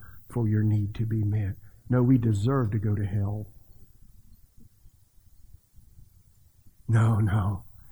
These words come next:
We don't get what we deserve. God is good all the time. How many hear me?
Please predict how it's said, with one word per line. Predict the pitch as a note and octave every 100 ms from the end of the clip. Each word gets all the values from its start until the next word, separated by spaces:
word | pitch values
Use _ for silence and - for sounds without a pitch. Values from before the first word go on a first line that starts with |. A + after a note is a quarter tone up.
| - -
We | C#3
don't | C#3+ C#3
get | A#2+ C3
what | A2+ B2+
we | A2+ F#2+
deserve. | A2 G2 G#2+ C3 A2 F2+ - - - - - - - - -
God | C3 B2+
is | A#2+ A2+
good | A2 A#2
all | G#2+ G#2+
the | G#2
time. | G#2 G#2+ G#2
How | A2+ A#2+
many | A#2+ A#2+
hear | A#2
me? | A2 A2+